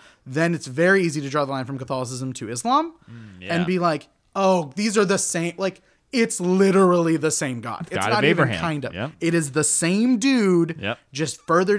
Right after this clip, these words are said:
Speaker 1: like, if, if you think that Jew-, if you think that Jewish people are okay and you're <laughs> Christian, then you should understand that Muslims are the same direct, are,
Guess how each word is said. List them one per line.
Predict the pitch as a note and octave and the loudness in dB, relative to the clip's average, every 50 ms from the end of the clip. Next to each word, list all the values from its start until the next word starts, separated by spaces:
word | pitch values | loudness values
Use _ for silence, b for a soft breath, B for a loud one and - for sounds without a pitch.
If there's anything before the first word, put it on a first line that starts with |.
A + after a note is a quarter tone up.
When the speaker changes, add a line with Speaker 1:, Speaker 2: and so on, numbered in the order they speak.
| F#3+ - | 0 -2
Speaker 1:
like, | F3 E3+ E3+ | -2 -2 -2
if, | D#3+ D3+ - - - | -6 -10 -10 -8 -10
if | E3 D#3 | -8 -6
you | E3 F#3+ B3 C4 | -4 -4 -4 -4
think | - C4 C4 C4+ C4 - G3+ | -4 -4 -8 -8 -8 -8 -8
that | G#3+ A3 F3+ | -8 -8 -6
Jew-, | - - G#3+ - - | -8 -10 -10 -10 -10
if | E3 - - | -10 -10 -8
you | F3 F#3 A3 C4 C#4+ D4 C4+ - _ _ - | -8 -6 -4 -4 -4 -4 -6 -10 _ _ -10
think | A#3+ B3 B3 A3+ G#3+ | -10 -10 -10 -8 -6
that | A#3 A3 - - b b b b b D3+ | -6 -6 -6 -8 b b b b b -12
Jewish | D3 D#3+ G3 A3+ B3+ B3 - | -6 -4 -2 0 0 0 -2
people | C#4 C4 - C4+ B3 | -2 -2 0 0 2
are | A#3+ A#3+ | 2 2
okay | A#3 - A#3 G#3+ G3 F#3+ | 0 0 -2 -2 -2 -2
and | F#3 F3 | -2 -2
you're | E3 E3+ | -2 -2
<laughs> | - - - | -4 -4 -6
Christian, | - C#4+ - - - - C3+ A#2 A2+ A#2 - B B B B B B | -4 -4 -4 -4 -6 -4 -6 -6 -8 -10 -18 B B B B B B
then | - E3 E3 E3 E3 | 0 0 0 0 -2
you | D3+ E3+ E3+ F#3+ G#3+ G3 | -4 -4 -4 -4 -4 -4
should | - - A#3 A3 G3+ | -4 -4 -4 -2 -2
understand | G3 G#3 G#3 G#3+ G3+ - - - A#3+ A#3 A#3 A3 G#3+ G3+ F#3+ F#3+ F#3+ | -2 -2 0 -2 -2 -2 -2 -4 -4 -2 0 0 0 0 0 -2 -2
that | F#3 F3 F3+ - F#3 | 0 0 0 0 -2
Muslims | F#3 - - - A3+ G3 F3+ | -6 -6 -4 -4 -4 -2 0
are | F#3 F3 F3 | 0 0 0
the | D#3 E3 F3+ E3+ | 0 -2 -6 -8
same | - - - E3 E3+ F#3 F#3 F3 | -6 -6 -4 -2 -2 0 0 0
direct, | E3+ E3+ E3 D3 D#3 - - - | 0 2 2 2 2 0 -2 -2
are, | E3+ E3+ E3+ - | 0 0 0 0